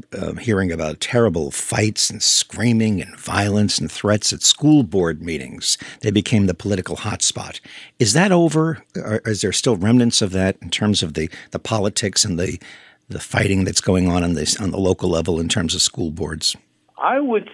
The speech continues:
Speaker 2: say it's not as intense as it was at this point. Uh, and I'm not sure why. We're just coming into a new season. Well, I'll tell you one thing in our area, what happened, Michael. A lot of people got elected to school boards that were in opposition to the tactics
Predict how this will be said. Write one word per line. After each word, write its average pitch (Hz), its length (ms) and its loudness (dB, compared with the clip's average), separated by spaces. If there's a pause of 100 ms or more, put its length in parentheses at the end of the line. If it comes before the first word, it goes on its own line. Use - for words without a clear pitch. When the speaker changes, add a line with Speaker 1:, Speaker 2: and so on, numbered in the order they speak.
Speaker 2:
say 190 280 4
it's 131 240 4
not 165 280 4
as 220 200 2
intense 160 600 0 (100)
as 120 260 4
it 107 160 2
was 120 420 6 (100)
at 123 140 -4
this 135 260 -2
point. 143 300 -4 (680)
Uh, 120 360 2
and 123 140 0
I'm 123 120 0
not 143 200 2 (160)
sure 143 200 2
why. 127 360 2
We're 117 160 -4
just 120 200 -10
coming 131 300 -4
into 123 260 -2
a 107 40 -2
new 117 180 -4 (100)
season. 123 280 -4 (220)
Well, 135 120 4
I'll - 80 0
tell 220 140 4
you 196 100 4
one 160 240 4
thing 120 180 -2
in 110 80 -4
our 139 220 4
area, 101 240 -2
what 104 140 -4
happened, 104 340 -6
Michael. 98 420 -6 (360)
A 110 80 2
lot 147 260 4
of 170 80 -2
people 143 300 -4
got 123 180 -2
elected 123 520 -4
to 104 100 -16
school 147 320 4
boards 107 480 -8
that 117 120 2
were 120 140 0
in 117 80 -2
opposition 123 760 0
to 110 60 -4
the 107 120 -2
tactics 139 680 -2